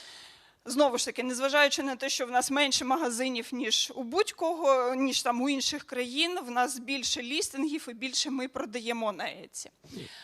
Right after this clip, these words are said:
А, як працює Etsy саме зараз? Дуже важливо на Etsy ро-, вміти розповісти про унікальність ваших товарів і створювати атмосферу.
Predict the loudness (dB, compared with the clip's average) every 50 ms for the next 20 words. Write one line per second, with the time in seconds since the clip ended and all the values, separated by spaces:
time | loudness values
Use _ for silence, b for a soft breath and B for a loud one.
0 | B B B B B B _ -2 2 4 6 8 8 8 6 6 8 8 8 8
1 | 8 4 -4 -4 -2 0 -2 -2 -2 0 2 4 4 4 4 4 4 4 2 0
2 | -4 -4 0 0 0 0 0 0 2 4 4 4 2 0 -4 -8 -8 -10 _ _
3 | _ _ _ _ _ _ _ _ _ -18 -16 -6 -2 0 0 0 0 0 0 -2
4 | 0 0 0 -2 0 -2 -4 -2 -2 -2 -2 -2 -2 -6 -8 -6 -4 -2 0 0
5 | 0 0 -2 -2 -2 -2 0 -2 -2 -4 -4 -4 -2 -2 -2 0 2 2 0 2
6 | 0 -4 -6 -6 -4 -2 -2 -4 -4 -4 -6 -8 -4 -2 0 0 2 0 0 -2
7 | -2 -4 0 2 4 4 4 4 0 -6 -4 0 0 0 0 -2 -4 -10 -10 -8
8 | -6 0 2 4 4 4 2 0 -2 -6 -6 -8 -8 -8 -6 -2 0 0 0 0
9 | -2 -4 -2 -2 -2 -2 -2 -6 -6 -8 -6 -4 -4 -4 -4 -6 -12